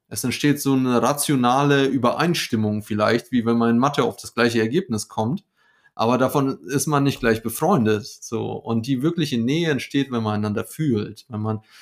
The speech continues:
das äußert, was im Inneren gerade vorgeht, ob das jetzt gerade lichtvoll ist oder eben nicht.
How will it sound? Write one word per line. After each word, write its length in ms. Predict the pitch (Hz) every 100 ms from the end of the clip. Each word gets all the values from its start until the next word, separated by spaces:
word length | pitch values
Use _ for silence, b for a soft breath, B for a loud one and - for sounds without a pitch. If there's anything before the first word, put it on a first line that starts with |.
| B -
das 260 | 127 -
äußert, 540 | - 139 139 123 117 -
was 220 | 107 -
im 140 | 101 135
Inneren 300 | 151 110 104
gerade 260 | 101 104
vorgeht, 680 | - 139 143 113 113 120 123
ob 120 | - -
das 160 | 120
jetzt 160 | 113 113
gerade 240 | 113 113 117
lichtvoll 480 | 131 139 - 110
ist 200 | 110 -
oder 180 | 117 107
eben 160 | - 107
nicht. 320 | 113 107 -